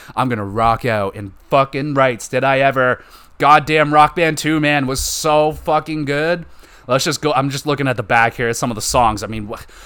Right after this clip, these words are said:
Avenged Sevenfold, man. The Avenged Sevenfold songs. I mean, Jesus Christ. Uh, this one had Almost Easy.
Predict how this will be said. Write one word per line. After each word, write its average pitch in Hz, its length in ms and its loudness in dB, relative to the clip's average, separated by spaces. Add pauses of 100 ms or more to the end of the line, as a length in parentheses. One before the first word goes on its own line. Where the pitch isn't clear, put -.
(180)
Avenged 151 340 4
Sevenfold, 123 640 2
man. 107 280 -4
The 139 80 0
Avenged 175 320 4
Sevenfold 135 560 0
songs. 85 380 -8
I 127 120 -4
mean, 135 160 -2
Jesus 120 340 -6
Christ. - 500 -4 (380)
Uh, 110 260 0
this 147 220 0
one 160 160 0
had 143 160 4
Almost 143 420 2
Easy. 139 520 -6